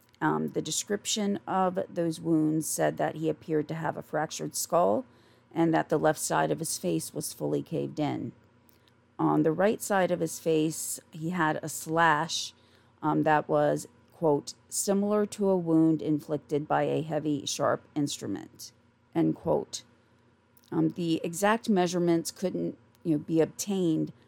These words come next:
but it looked to be about two inches deep and six inches long.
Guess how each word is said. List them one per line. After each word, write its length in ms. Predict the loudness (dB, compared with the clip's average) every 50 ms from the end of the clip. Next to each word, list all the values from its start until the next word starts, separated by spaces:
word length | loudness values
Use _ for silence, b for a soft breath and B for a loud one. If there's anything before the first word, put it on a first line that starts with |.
| b b b _ _
but 240 | 2 4 4 4 2 -2 _ _ _ _ _ _ _ _
it 140 | -12 -4 -2
looked 200 | -2 -2 -2 -4
to 60 | -6
be 140 | -2 2 4
about 340 | 6 6 6 4 4 0 _
two 240 | -8 -4 -2 0 2
inches 360 | 2 2 2 0 -2 -2 -4
deep 300 | -2 0 0 0 0 -2 -6 _ _
and 180 | -4 -4 -4 -4
six 260 | -6 -12 -12 -10 -8
inches 380 | -6 -6 -6 -8 -12 -12 -10 -6
long. 480 | -6 -4 -4 -4 -6 -8 -10 -12 -12